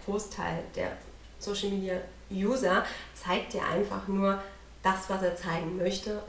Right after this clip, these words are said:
nämlich die perfekte Welt. Und das löst natürlich in dem,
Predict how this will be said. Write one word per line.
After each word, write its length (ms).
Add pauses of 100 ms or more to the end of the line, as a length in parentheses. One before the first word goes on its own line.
nämlich 320
die 80
perfekte 640
Welt. 340
Und 120
das 180
löst 300
natürlich 400
in 160
dem, 240